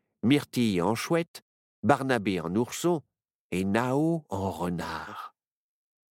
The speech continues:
Monsieur Loyal éclata de rire et leur dit : « Vous venez de signer un pacte maudit avec moi, comme ce bavard de journaliste qui fouinait de trop près.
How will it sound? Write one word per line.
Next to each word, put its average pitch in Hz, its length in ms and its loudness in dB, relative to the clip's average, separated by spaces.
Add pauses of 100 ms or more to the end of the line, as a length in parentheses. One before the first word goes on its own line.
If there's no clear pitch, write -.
(260)
Monsieur 139 440 4
Loyal 127 460 4
éclata 107 460 0
de 87 100 2
rire 95 360 2
et 85 100 2
leur 87 220 4
dit : « 98 320 -2 (800)
Vous 262 320 6
venez 277 320 6
de 247 140 6
signer 240 420 4
un 220 140 6
pacte - 360 2
maudit 160 680 4
avec 123 260 4
moi, 85 760 -2 (340)
comme 120 220 2
ce - 180 2
bavard 110 720 4
de 104 160 -2
journaliste 113 1080 0
qui 120 160 -2
fouinait 131 440 2
de 127 100 2
trop 147 360 4
près. 127 560 2